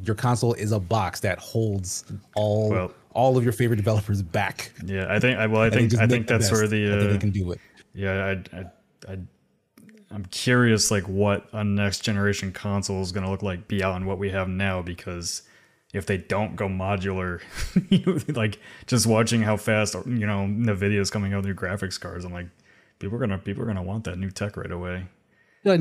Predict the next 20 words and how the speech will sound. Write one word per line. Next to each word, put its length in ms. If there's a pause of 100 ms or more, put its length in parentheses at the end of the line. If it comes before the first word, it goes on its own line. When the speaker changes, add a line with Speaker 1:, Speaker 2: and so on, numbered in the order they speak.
Speaker 1:
Nvidia's 280
eating 160
their 140
own 140
lunch 200
with 80
that 100
sort 160
of 60
thing, 300
though. 300
Like, 200
it's 100
the 60
same 200
thing 140
that 60
happened 220
with, 80
like, 180